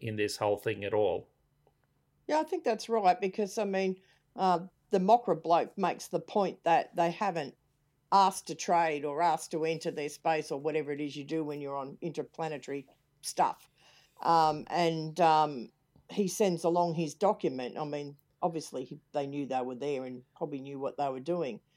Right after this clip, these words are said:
Speaker 2: But it's like, "We'll just go there and we'll take it and we'll go away again." And I was also very bemused why you'd send the captain on what should be a fairly mundane kind of shopping expedition to get your stuff. So I thought that was odd.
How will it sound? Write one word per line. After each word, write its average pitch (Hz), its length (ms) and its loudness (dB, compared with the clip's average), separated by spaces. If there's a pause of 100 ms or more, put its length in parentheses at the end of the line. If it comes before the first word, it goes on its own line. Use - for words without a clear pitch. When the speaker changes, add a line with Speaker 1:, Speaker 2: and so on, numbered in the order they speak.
(320)
Speaker 2:
But 220 220 8
it's 226 240 2
like, 240 340 4
"We'll 190 200 0
just 180 280 -2
go 170 200 4
there 156 300 2
and 151 140 -6
we'll 147 200 -2
take 151 320 0
it 160 100 -2
and 156 100 -10
we'll 147 300 -4
go 151 200 2
away 202 260 4
again." 135 400 -6 (280)
And 262 120 2
I 320 60 6
was 339 180 2
also 247 280 4
very 220 300 4
bemused 165 540 2
why 175 140 6
you'd 160 200 -2
send 160 240 0
the 151 60 -2
captain 160 480 0
on 151 160 -4
what 175 260 4
should 208 300 2
be 151 220 -2
a 147 60 -2
fairly 156 360 0
mundane 147 680 -2 (300)
kind 170 240 2
of 143 80 -4
shopping 180 420 0
expedition 147 640 -10
to 151 100 -4
get - 220 -2
your 156 80 -6
stuff. - 440 2 (600)
So 170 640 2
I 196 100 6
thought 196 340 -2 (480)
that - 160 4
was - 140 -2
odd. 151 380 -2